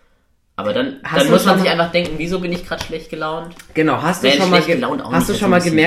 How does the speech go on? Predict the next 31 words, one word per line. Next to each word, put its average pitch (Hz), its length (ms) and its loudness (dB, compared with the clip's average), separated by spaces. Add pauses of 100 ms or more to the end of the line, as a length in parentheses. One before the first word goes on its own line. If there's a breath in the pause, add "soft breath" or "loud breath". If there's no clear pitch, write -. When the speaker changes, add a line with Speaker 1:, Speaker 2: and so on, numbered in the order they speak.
Speaker 2:
gemerkt, - 120 -8
irgendwie, 151 560 0
weiß 123 180 -8
ich 156 60 -2
nicht, 131 280 -4
ähm, 117 340 0
Mutter, 135 340 -2
Vater 139 360 -2
oder 127 120 2
so, 131 160 -4
hast 135 200 -10
du - 20 -2
mal, 117 440 -2 (500 loud breath)
du 131 80 -2
hast 139 180 -4
so 151 120 2
einen 127 280 0
Satz 139 340 -2
ge-, 160 200 -8
und 135 420 -6
so 131 120 -6
einen 131 120 -4
Satz 131 320 -6
rausgehauen, 170 440 -2
wo 156 40 0
du 156 80 0
dir 151 140 2
so 151 80 -4
gedacht 131 320 -8
hast, 139 240 -12
ah, 143 260 -8